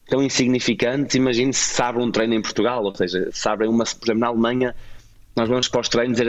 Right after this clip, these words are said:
e é sempre à porta aberta, não há, acho que só temos um treino à porta fechada e é uma porta fechada que quem quiser vai, vai, vai ver o treino, ou seja, é perfeitamente, é perfeitamente visível tu-, tudo o que nós fazemos e acho que há,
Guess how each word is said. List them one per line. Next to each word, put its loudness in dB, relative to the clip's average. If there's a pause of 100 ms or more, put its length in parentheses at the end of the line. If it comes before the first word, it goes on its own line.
(100)
e 2
é 2
sempre 0
à -6
porta -2
aberta, 0
não 0
há, -4 (100)
acho 0
que -2
só 2
temos 0
um 2
treino 0
à -8
porta -2
fechada 0 (320)
e 2
é 4
uma 0
porta 0
fechada 0
que -6
quem 0
quiser 2
vai, -2
vai, 0
vai 0
ver 2
o -2
treino, -4
ou -16
seja, -10 (960)
é 0 (120)
perfeitamente, 0
é 0
perfeitamente 0 (240)
visível 2
tu-, 0
tudo 0
o -10
que -2
nós 0
fazemos 0 (360)
e 2
acho 0
que 0
há, -4